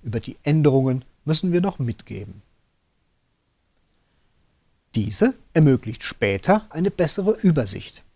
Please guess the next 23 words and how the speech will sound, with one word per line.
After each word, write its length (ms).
Auf 160
der 140
rechten 340
Maustaste 720
für 140
den 140
Knopf 320
Originaldatei 1120
sind 240
nämlich 400
sämtliche 500
Bearbeitungszustände 1200
der 160
Vergangenheit 640
zu 100
finden. 380
Wir 80
können 280
also 240
jeden 400
beliebigen 520
Bearbeitungszustand 1120
öffnen 480